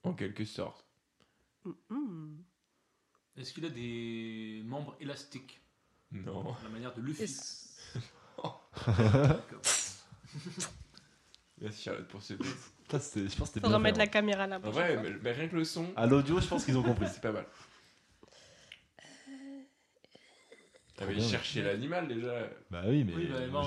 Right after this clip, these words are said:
Speaker 4: j'ai
Speaker 3: est-ce
Speaker 4: proposé.
Speaker 3: que
Speaker 2: Une souris, est-ce que c'est petit ?
Speaker 1: Non.
Speaker 2: Est-ce que c'est grand ?
Speaker 1: Oui.
Speaker 2: Est-ce que c'est très grand ? Donc c'est pas un
Speaker 3: Euh,
Speaker 2: éléphant.
Speaker 3: animaux, animaux marins, animaux marins.
Speaker 1: Non, non, c'est
Speaker 2: Sur
Speaker 1: un
Speaker 2: Terre.
Speaker 1: mammifère.
Speaker 2: Donc est-ce que
Speaker 1: Terrestre.
Speaker 2: t-,
Speaker 3: Ça
Speaker 2: y a,
Speaker 3: peut
Speaker 2: est-ce
Speaker 3: être
Speaker 2: qu'il y a
Speaker 3: des
Speaker 2: des gens qui
Speaker 3: mammifères
Speaker 2: peuvent
Speaker 3: dans
Speaker 2: les
Speaker 3: le sang.
Speaker 2: avoir ?
Speaker 3: Calme-toi, merci.
Speaker 2: Est-ce que des gens peuvent les avoir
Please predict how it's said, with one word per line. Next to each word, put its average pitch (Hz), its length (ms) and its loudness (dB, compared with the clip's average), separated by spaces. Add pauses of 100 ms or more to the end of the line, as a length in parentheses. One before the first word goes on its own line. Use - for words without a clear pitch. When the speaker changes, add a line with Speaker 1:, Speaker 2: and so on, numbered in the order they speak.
(100)
Speaker 4:
j'ai - 60 6
Speaker 3:
est-ce 139 100 -2
Speaker 4:
proposé. 131 180 4
Speaker 3:
que 254 60 4
Speaker 2:
Une 254 60 4
souris, 339 360 2
est-ce - 120 2
que 339 60 0
c'est 285 120 0
petit ? 247 340 -6 (300)
Speaker 1:
Non. - 280 -6 (160)
Speaker 2:
Est-ce 208 140 -8
que 214 60 -4
c'est 190 160 -2
grand ? 202 260 -4 (320)
Speaker 1:
Oui. 92 180 -10 (160)
Speaker 2:
Est-ce 214 100 -6
que 233 80 -2
c'est 196 120 2
très 220 320 0
grand ? - 280 -4 (1040)
Donc 214 180 4
c'est 233 120 2
pas 202 160 6
un 196 100 8
Speaker 3:
Euh, 185 80 8
Speaker 2:
éléphant. 175 320 4
Speaker 3:
animaux, - 180 4
animaux 180 220 2
marins, 175 340 2
animaux 147 180 -6
marins. 147 260 -6 (180)
Speaker 1:
Non, 135 220 -2
non, 110 220 -2
c'est 120 160 -6
Speaker 2:
Sur 101 100 0
Speaker 1:
un 98 80 0
Speaker 2:
Terre. 95 180 -2
Speaker 1:
mammifère. 101 300 -6 (600)
Speaker 2:
Donc 196 120 0
est-ce 196 140 0
que 262 60 0
Speaker 1:
Terrestre. - 200 -4
Speaker 2:
t-, - 60 -12
Speaker 3:
Ça - 160 -8
Speaker 2:
y - 40 -4
a, - 20 -6
Speaker 3:
peut 208 80 2
Speaker 2:
est-ce - 80 4
Speaker 3:
être 226 100 4
Speaker 2:
qu'il 294 80 4
y 294 60 6
a 285 40 6
Speaker 3:
des 247 100 4
Speaker 2:
des 240 60 4
gens 254 80 6
qui 277 60 4
Speaker 3:
mammifères 269 160 6
Speaker 2:
peuvent 226 100 6
Speaker 3:
dans 202 60 2
Speaker 2:
les 220 60 6
Speaker 3:
le 220 60 2
sang. 202 160 2
Speaker 2:
avoir ? 196 200 -2
Speaker 3:
Calme-toi, 123 340 -8
merci. 131 260 -10
Speaker 2:
Est-ce 196 80 -8
que - 80 -4
des 208 120 -4
gens 208 140 -4
peuvent 202 160 -8
les 180 100 -8
avoir 175 200 -6